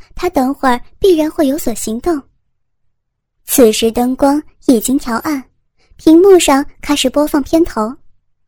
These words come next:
他心想，台上台下的好戏都要开始了。过不多时，只觉得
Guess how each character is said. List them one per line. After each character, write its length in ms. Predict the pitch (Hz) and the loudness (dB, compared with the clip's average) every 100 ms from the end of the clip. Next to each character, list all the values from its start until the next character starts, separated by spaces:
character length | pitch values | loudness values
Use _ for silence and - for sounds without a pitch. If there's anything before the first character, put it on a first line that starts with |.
| _ - | _ -10
他 180 | - 233 | -4 -4
心 240 | - 247 | -2 -4
想， 260 | 269 - - _ _ _ _ _ | -4 -8 -10 _ _ _ _ _
台 240 | - 339 | 0 0
上 240 | 381 403 359 | 2 2 2
台 180 | 320 | 0
下 140 | 330 381 | -2 -2
的 80 | 403 | -4
好 240 | - 226 | -4 -4
戏 340 | 226 277 262 - _ | -4 -6 -6 -10 _
都 160 | - 269 | -2 -2
要 160 | 269 233 | -2 -8
开 180 | - | -8
始 320 | 339 - 233 - | -8 -8 -8 -10
了。 180 | - 202 - _ _ _ _ _ _ _ _ _ _ _ | -12 -12 -14 _ _ _ _ _ _ _ _ _ _ _
过 220 | - 262 | 0 0
不 100 | 226 | 2
多 220 | 233 262 285 | 0 -2 -2
时， 340 | - 233 247 - _ _ _ _ | -4 -4 -4 -8 _ _ _ _
只 200 | - 311 | 0 0
觉 240 | 285 294 | 2 0
得 100 | 302 | 2